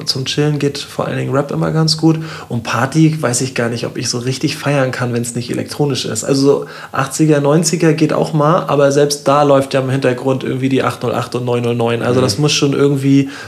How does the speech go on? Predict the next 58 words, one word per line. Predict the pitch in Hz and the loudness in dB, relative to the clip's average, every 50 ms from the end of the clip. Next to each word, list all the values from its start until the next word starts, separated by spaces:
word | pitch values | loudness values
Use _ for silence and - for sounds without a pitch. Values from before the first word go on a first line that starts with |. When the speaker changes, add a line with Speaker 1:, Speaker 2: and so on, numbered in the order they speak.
| - - - | -18 -14 -6
Speaker 1:
Beats | - 143 139 - - - | -4 -4 -2 -2 0 0
haben, | 131 123 123 123 | 2 2 2 0
so | 120 120 | 0 -2
richtig. | 117 120 104 101 123 117 - | -2 -4 -2 -2 -2 -2 0
Sonst, | - 123 113 113 - - - - - - - - - | -2 -2 -2 -2 -4 -6 -10 -14 -14 -14 -14 -14 -14
ich | - - | -6 0
war | - 139 143 | 2 4 6
mal, | 147 139 139 143 143 143 | 6 6 6 6 4 4
äh, | 143 139 139 | 4 4 4
was | 131 - | 4 4
war | 147 160 | 4 4
denn | 165 | 4
das | 151 131 - | 4 2 2
hier, | - 135 131 | 0 -2 -2
bei, | - 131 127 | -2 -4 -4
zur | - - 135 131 | -2 -4 -4 -4
Kieler | - - 156 143 135 131 | 0 2 4 4 4 4
Woche, | 139 156 156 175 170 175 165 156 - - | 2 0 2 2 2 2 2 0 -4 -4
meinten | 139 147 139 143 139 | -2 -2 -2 -2 -2
auch | - - - | -4 -4 -4
einige | - - 147 147 139 139 | -2 0 0 2 2 2
so, | 139 147 | 2 2
hey, | - 160 180 190 190 190 | 2 4 2 2 2 4
da | 175 170 160 156 | 4 4 4 4
ist | 156 160 - - 160 - | 2 0 -2 -2 -2 0
ein | 165 156 | 0 0
Singer-Songwriter, | 156 180 180 170 160 - - 185 185 185 175 170 165 156 | 0 0 2 2 2 4 4 2 2 4 4 4 4 4
lass | 156 156 156 156 | 4 4 4 2
alle | - 156 156 156 | 2 2 4 4
da | 151 147 | 4 6
hingehen. | 143 156 185 180 175 170 175 175 165 - - - - - - - | 4 4 4 4 4 4 4 2 0 -4 -10 -12 -12 -12 -8 -4
Und | 143 147 | -2 0
dachte | 147 143 - 151 | -2 0 0 -2
ich | 143 - | 0 2
so, | 147 139 | 2 2
okay, | 143 143 - 165 165 180 180 156 | 2 2 2 2 4 4 4 2
war | 156 143 | 2 2
gut | 131 151 147 - | 2 0 0 0
angeschallert | - 143 165 170 - - 185 170 170 170 175 | 0 2 2 2 2 0 2 4 4 4 4
auch | - 160 156 | 2 0 0
schon. | - - 180 180 185 185 | 2 2 2 2 2 2
Und | - 143 | 0 2
dann | 147 143 | 2 2
sind | 143 139 | 2 2
wir | 143 139 | 2 4
da | 135 | 4
hingegangen | 131 156 185 160 131 127 123 - 113 117 | 4 6 4 4 4 4 2 2 0 0
und | 117 | -2
das | 135 123 - - | -2 -4 -2 0
war | 127 120 | 0 2
so | 127 160 | 2 2
ein | 196 180 147 | 2 2 2
Downer | - 117 131 151 - 196 135 117 | 2 2 4 4 4 4 2 2
für | - - 120 | 0 -2 -2
mich, | 120 113 135 190 - - | 2 2 2 2 2 2
weil | - 131 | 2 4
das | 135 135 - | 4 4 2
auch | - 139 135 135 131 - | 2 4 4 2 2 -2